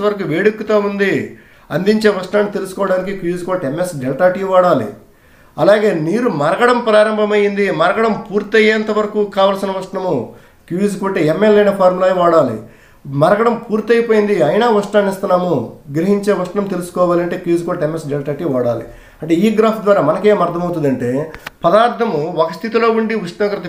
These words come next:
పెరిగితే Q is equal to M S delta T అనే ఫార్ములా వాడి హీట్ క్యాలిక్యులేట్ చేస్తాము. పదార్థం స్థితి మార్పు చెందినప్పుడు Q is equal to M L అనే ఫార్ములా వాడి హీట్ని మనం క్యాలిక్యులేట్ చేస్తాం. కిందన అక్కడ ఇచ్చిన జాగ్రత్తగా చూడండి, ice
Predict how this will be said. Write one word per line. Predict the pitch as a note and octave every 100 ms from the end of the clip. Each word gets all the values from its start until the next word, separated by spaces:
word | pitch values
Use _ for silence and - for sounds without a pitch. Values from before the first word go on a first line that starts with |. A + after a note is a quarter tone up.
| E3+
పెరిగితే | F3 F#3+ D#3+ B2+ C3 D#3+ - - _ _ -
Q | G#3+ A#3
is | G3+
equal | A3 G#3+
to | F3
M | G3+
S | D#3+
delta | E3 F3 G#3
T | G#3
అనే | G3+ F#3
ఫార్ములా | F#3 F3+ F#3 F3+
వాడి | F3+ F#3 F#3 - - _ -
హీట్ | F#3+ -
క్యాలిక్యులేట్ | E3 D#3+ D#3+ C3+ C3+
చేస్తాము. | A#2 - D3+ F#3 - - _ _ -
పదార్థం | F3+ A#3 A3 A3+ A3
స్థితి | G3+ A3+
మార్పు | A#3 G3+ G3+
చెందినప్పుడు | G3 G3 F#3+ F#3 D3 C3+ D3+ F#3+ -
Q | F3 G3+
is | G#3+
equal | G#3 G3+
to | D3 D3+
M | G3
L | G3+ E3+
అనే | F3 E3+
ఫార్ములా | D#3+ E3 D#3 D3+
వాడి | E3 B3 A#3 - - _ - -
హీట్ని | E3 E3+ D3+
మనం | A3 G4+ - -
క్యాలిక్యులేట్ | C#3+ C#3 C#3 B2 C3
చేస్తాం. | B2 G3 G3+ - - -
కిందన | G3+ G#3+ F3 D#3 F#3 - -
అక్కడ | D#3+ C#3
ఇచ్చిన | D#3+ F#3
జాగ్రత్తగా | C#3 C3 C3+ C3+
చూడండి, | B2 A2+ A2 A2 - _ _ - - G3
ice | B3+